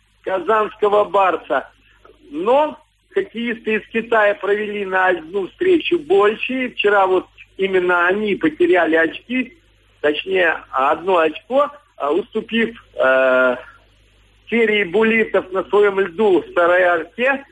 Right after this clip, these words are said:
из Караганды два три. Заработали одно очко, а не два. А вот ещё один конкурент, преследователь, точнее, мы преследуем торпедовцев из Усть-Каменогорска,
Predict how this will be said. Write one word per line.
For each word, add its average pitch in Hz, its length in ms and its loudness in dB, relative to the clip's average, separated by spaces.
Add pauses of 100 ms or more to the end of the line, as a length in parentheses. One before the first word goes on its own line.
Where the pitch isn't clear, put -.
(120)
из 208 120 -8 (100)
Караганды 202 760 0
два 196 300 0 (100)
три. 196 340 -10 (440)
Заработали 190 640 0
одно 165 380 0
очко, 196 400 -2
а 226 100 2
не 208 160 -2
два. 196 480 0 (240)
А 170 320 0
вот 214 240 0 (200)
ещё 208 420 -6
один 226 480 -4 (880)
конкурент, 214 800 -2
преследователь, 175 1120 -2 (220)
точнее, 208 400 0
мы 233 420 0
преследуем 156 800 0
торпедовцев 196 840 0 (120)
из 175 180 -8
Усть-Каменогорска, 180 1120 -2